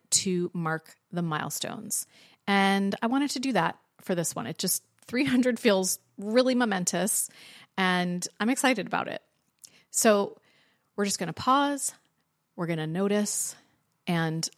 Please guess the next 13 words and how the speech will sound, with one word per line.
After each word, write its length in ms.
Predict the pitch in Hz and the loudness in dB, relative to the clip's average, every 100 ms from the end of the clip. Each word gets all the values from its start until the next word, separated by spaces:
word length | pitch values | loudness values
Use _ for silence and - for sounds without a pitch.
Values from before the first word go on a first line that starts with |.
| _ | _
I'm 140 | 185 185 | -2 2
going 300 | 180 170 160 | 0 0 -2
to 160 | - | 0
reflect 720 | 165 156 - - - - - - _ | 0 -2 -2 -4 -2 -4 -4 -4 _
to 120 | - | -4
you 340 | 165 156 - 160 _ - | -2 -4 -6 -10 _ -4
a 60 | |
little 220 | 175 175 165 | 2 2 2
bit 280 | 160 - _ _ _ | 0 -2 _ _ _
of 200 | 165 156 - _ _ | -4 -4 -8 _ _
where 240 | 170 175 175 | 0 4 6
I 140 | 175 | 4
think 420 | - 165 151 - | 0 -4 -4 -14